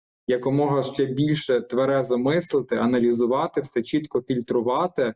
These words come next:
що є зайвим, що можна прийняти, а що взагалі відсікати, відрізати, і з чітким наміром чітко вперед.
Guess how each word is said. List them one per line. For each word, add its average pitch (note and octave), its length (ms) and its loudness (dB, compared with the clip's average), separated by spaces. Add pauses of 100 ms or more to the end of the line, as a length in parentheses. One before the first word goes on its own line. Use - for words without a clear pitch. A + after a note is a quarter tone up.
(460)
що D3 260 0
є B2 180 2
зайвим, C#3 520 2
що B2+ 360 0
можна A#2+ 760 0 (140)
прийняти, B2 520 0
а A#2 80 2
що B2+ 160 -2
взагалі B2+ 480 2
відсікати, A#2 600 -2
відрізати, A#2 720 0 (360)
і C3+ 200 2
з - 160 -4
чітким B2 520 -2
наміром C3 540 0 (160)
чітко C3+ 640 -2
вперед. B2 580 -2